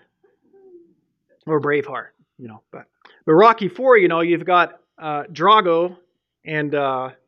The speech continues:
Rocky, and when they finally meet up for the big showdown, I mean, Drago just beats Rocky beyond what a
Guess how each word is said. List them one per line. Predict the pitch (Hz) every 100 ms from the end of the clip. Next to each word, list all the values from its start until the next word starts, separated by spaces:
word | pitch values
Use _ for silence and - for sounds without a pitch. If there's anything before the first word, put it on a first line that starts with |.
| _ _ _ -
Rocky, | 156 180 180 165 151 _ _ _ _ _
and | 165 165 156 147 - _ _ _ _ _ _ _
when | 175
they | 175
finally | 160 214 208 185 170
meet | 175 180
up | 185 185 -
for |
the | 156
big | 151 139
showdown, | - 180 185 143 131 127 _ _ -
I | 156
mean, | 165 156 139 - _ _ _ _ _ _ 160
Drago | 156 180 185 175 147 131 131 _ _ _
just | 143 170 180 151 - - - _ _ _ _ _ _ _ _ 151 135
beats | 170 214 202 -
Rocky | 156 139 160 156 - 139 127 123 - _ _ _ _ 175 156
beyond | 180 175 165 156 147 135 131 - _ _ _ _ _ _ _
what | 175 185 185
a | 156